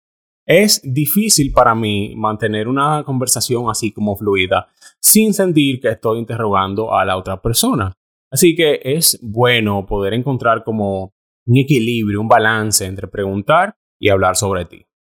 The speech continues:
Tú puedes hacer algo como, por ejemplo, hacer una pregunta. Cuando te responda, entonces haces otra pregunta relacionada a lo que te respondieron. Y cuando te respondan de nuevo, entonces tú agregas una opinión personal sobre eso. Por ejemplo,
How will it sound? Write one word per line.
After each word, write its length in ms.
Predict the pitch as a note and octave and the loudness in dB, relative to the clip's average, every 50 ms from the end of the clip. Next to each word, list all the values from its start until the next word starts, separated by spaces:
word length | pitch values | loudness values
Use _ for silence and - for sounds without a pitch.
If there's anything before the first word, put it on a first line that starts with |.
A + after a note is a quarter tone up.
| _ _ _ | _ _ _
Tú 120 | D#3+ D3+ | 4 6
puedes 220 | D#3 G3 F#3+ F#3 F#3+ | 6 6 4 4 4
hacer 260 | F#3 - F3+ E3+ E3 | 2 2 2 2 2
algo 320 | D#3+ D#3+ E3 D#3+ E3 - | 0 0 0 -2 -4 0
como, 300 | - D#3 C#3 C3+ B2+ A#2 | 0 2 2 4 2 0
por 120 | B2+ B2 A#2+ | 0 -2 -4
ejemplo, 680 | A#2 B2 A2+ A2+ A2+ - C3+ C#3 C3+ B2 A2+ A2 - - - _ _ _ | -2 -4 -4 -6 -4 -2 0 2 2 2 2 0 -4 -14 -20 _ _ _
hacer 280 | - A2 - - C3 C#3 | -2 0 2 4 2 2
una 220 | D3 D3+ D#3 D3+ | 2 2 2 2
pregunta. 720 | - F#3 G3 A#3 C4 B3+ A3+ G#3 - G3 G3+ G#3+ G#3 - _ _ _ _ _ | 2 2 2 2 0 0 -2 -2 -2 -2 -4 -4 -8 -12 _ _ _ _ _
Cuando 240 | - G2 F#2+ G2+ F#2+ | -2 -2 0 0 -2
te 80 | - G#2+ | 0 0
responda, 640 | C3 D#3 D#3 - - A3+ A3+ A3 G#3 F#3+ F#3+ F#3 - G#2+ | 2 2 2 2 0 -2 0 0 0 0 -2 -2 -2 -4
entonces 500 | G#2 G2 G#3+ G#3+ G3+ - G#2 - - - | -6 -4 -4 -6 -6 -6 -8 -10 -10 -4
haces 400 | - G#2 G2+ - A2 G2 - - _ | -4 -4 -2 -4 -6 -6 -8 -8 _
otra 340 | A2 B2+ D#3 E3 F3+ F3+ - | 2 2 2 2 0 0 0
pregunta 600 | - F#3+ F#3 G3 G3 F3+ E3 D#3 D#3 D3+ D3+ C#3+ | 0 0 0 -2 0 0 0 0 0 -2 -2 -2
relacionada 760 | - A2+ A2+ A2+ - C3 B2 C#3 C#3+ C3 A#2+ A#2+ B2 - - | -2 -2 0 0 0 0 0 2 2 2 2 2 0 0 -2
a 60 | A2 | -2
lo 140 | G#2 G#2 G2+ | -2 -2 -4
que 80 | - F#2 | -6 -6
te 100 | - A2 | -6 -2
respondieron. 760 | A2+ A#2 A#2 - C#3 D#3+ F#3+ A#3 A#3+ G#3+ D3 A#2+ G2+ F#2 - _ _ _ _ | -2 -2 0 2 0 0 2 2 0 0 0 0 -2 -4 -8 _ _ _ _
Y 100 | G2 F#2+ | -14 -2
cuando 240 | - G2+ G2 G2 | 0 0 0 0
te 80 | - G2 | -2 -6
respondan 600 | F#2+ G2+ F#2 - - - D3+ F3+ G3 G#3 G#3+ G#3+ | -6 -6 -8 -6 -2 0 2 2 2 2 0 0
de 80 | A3 G#3+ | -2 -2
nuevo, 500 | G#3 G3 F3 D#3 D3 D3 C#3+ C#3+ - B2+ | 0 0 2 2 2 0 -2 -2 -2 -2
entonces 380 | A#2+ A2 A#2+ A#2+ A#2 - B2 - | -2 -2 -2 -4 -4 -4 -4 -2
tú 80 | B2 | -2
agregas 580 | A2+ A2 A#2+ A#2+ B2+ B2+ B2+ B2+ B2+ - - - | 0 0 0 -2 -2 0 -2 -2 -2 -2 -4 -2
una 260 | - F3+ G3 G#3 G#3 | 0 2 2 4 2
opinión 380 | G3+ E3+ G3 F#3 F#3 F3+ F3+ E3+ | 2 2 0 0 0 -2 -2 -2
personal 720 | - F3+ E3 - G3 G3 D#3+ A#2+ A2 A#2+ F3 A#3 A3+ - | -4 -2 -2 -2 0 0 2 2 2 0 -2 -8 -14 -18
sobre 460 | _ - G#2 F#2 F#2+ F2+ E2+ - - - | _ -2 0 0 0 0 -2 -4 -6 -8
eso. 240 | - - - _ _ _ _ _ _ _ _ _ | -14 -18 -18 _ _ _ _ _ _ _ _ _
Por 160 | _ B2 B2 B2 | _ 4 6 6
ejemplo, 540 | B2+ B2+ A#2 A2+ G2+ A2 G2+ F#2+ F2+ F2+ | 6 4 2 2 0 0 0 0 0 -2